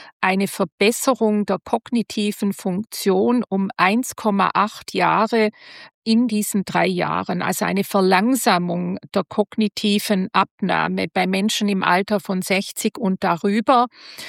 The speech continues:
Und jetzt wurde ja erst kürzlich publiziert, für die gleiche Studie ebenfalls eine Verjüngung des biologischen Alters um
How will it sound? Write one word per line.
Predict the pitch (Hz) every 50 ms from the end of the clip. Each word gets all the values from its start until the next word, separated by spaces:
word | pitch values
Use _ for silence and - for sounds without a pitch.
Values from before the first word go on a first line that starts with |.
| - - - -
Und | - 220 220 214
jetzt | 226 233 226 - - - -
wurde | 214 226 226 214 226
ja | 214 202 196 196
erst | - 208 214 202 - - -
kürzlich | 226 233 233 - - - 233 220 - _
publiziert, | - 214 202 - - 208 202 - - - 220 202 220 240 247 247 _ - _ _ _ _ _
für | - - - 220 214
die | 220 196 -
gleiche | - 196 185 180 196 220 - - 226 -
Studie | - - - 208 202 214 247 - - 247 214 202 208 - - - - - - - _ _ -
ebenfalls | 208 214 233 - 262 233 - - - 196 175 170 180 202 233 247 233 - - - - - -
eine | 202 190 185 185 190 196 196 190 185 185 190 - _
Verjüngung | - - - 196 180 175 - 208 208 226 262 277 240 196 196 202 214 233 254 _ - - - - - _ -
des | - 196 - -
biologischen | - 214 208 226 214 196 196 208 214 - 208 - - 208 196 -
Alters | - 170 175 185 220 - - - 226 202 196 - - - -
um | - 196 185 185 185 190